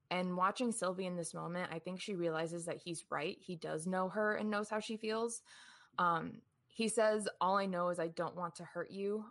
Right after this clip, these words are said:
I don't want a throne. I just want you to be okay." And he's so earnest in this moment, and there are tears absolutely rolling down his face.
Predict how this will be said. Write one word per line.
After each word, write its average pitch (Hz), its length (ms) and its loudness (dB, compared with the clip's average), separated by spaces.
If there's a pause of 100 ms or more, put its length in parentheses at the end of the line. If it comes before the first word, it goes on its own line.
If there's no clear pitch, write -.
I 175 100 0
don't 170 260 -2
want 175 140 0
a 170 60 -2
throne. 165 440 -2
I 165 80 -4
just 165 280 -6
want 160 160 -4
you 165 140 -2
to - 120 -16
be 165 180 0
okay." 156 560 -4
And 175 120 -4
he's 170 140 -4
so 180 360 0
earnest 160 380 -4
in 220 100 0
this 226 180 -2
moment, 226 340 0
and 185 100 -2
there 156 160 2
are 165 60 -2
tears 180 460 -4
absolutely - 500 -2
rolling 156 440 -2
down 160 200 0
his 151 180 -10
face. 151 460 -6